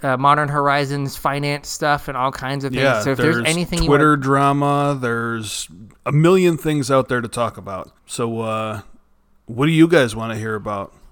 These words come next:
Speaker 2: Like,
Speaker 1: Yeah, let us know.
Speaker 2: you know, when I'm building an episode, I, I put down what I wanna talk to Brian about, 'cause that's kinda how we do things is,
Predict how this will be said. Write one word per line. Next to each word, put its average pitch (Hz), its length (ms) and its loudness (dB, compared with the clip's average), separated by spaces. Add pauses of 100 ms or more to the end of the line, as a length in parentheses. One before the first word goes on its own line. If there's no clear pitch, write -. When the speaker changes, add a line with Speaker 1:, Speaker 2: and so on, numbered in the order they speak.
(140)
Speaker 2:
Like, 113 160 -4
Speaker 1:
Yeah, 123 220 -12
let 123 160 0
us 151 140 -4
know. 131 220 -2
Speaker 2:
you 127 100 -2
know, 123 100 0
when 123 140 0
I'm 127 120 0
building 131 280 2
an 123 160 -2
episode, 123 640 -2
I, 120 200 0 (140)
I 117 120 -8
put 120 260 -4
down 120 400 -4 (200)
what 123 220 -4
I 123 80 2
wanna 120 240 -2
talk 123 300 0
to 120 60 -12
Brian 120 360 -4
about, 113 420 -4
'cause 117 300 -8 (100)
that's 131 160 -2
kinda 131 280 0
how 123 120 4
we 107 160 -2
do 120 260 2
things 104 440 -8
is, 107 300 -8